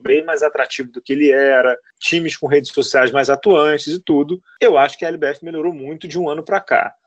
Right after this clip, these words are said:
Mas, na minha opinião, a L B F é um reflexo do que é feito na C B B. E aí,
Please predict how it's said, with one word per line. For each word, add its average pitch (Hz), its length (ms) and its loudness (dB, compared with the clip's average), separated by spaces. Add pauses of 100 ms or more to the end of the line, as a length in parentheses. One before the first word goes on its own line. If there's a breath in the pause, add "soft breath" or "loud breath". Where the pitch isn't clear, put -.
Mas, 139 140 -2
na 165 100 -2
minha 165 220 -2
opinião, 170 600 -2
a 147 120 4
L 165 160 2
B 147 100 0
F 165 280 2
é 175 60 -4
um 190 60 -4
reflexo 180 640 -2
do 185 80 -10
que 196 100 0
é 170 60 -2
feito 160 300 -2
na 175 80 -8
C 180 160 0
B 190 140 4
B. 135 260 -2
E 175 100 2
aí, 175 460 2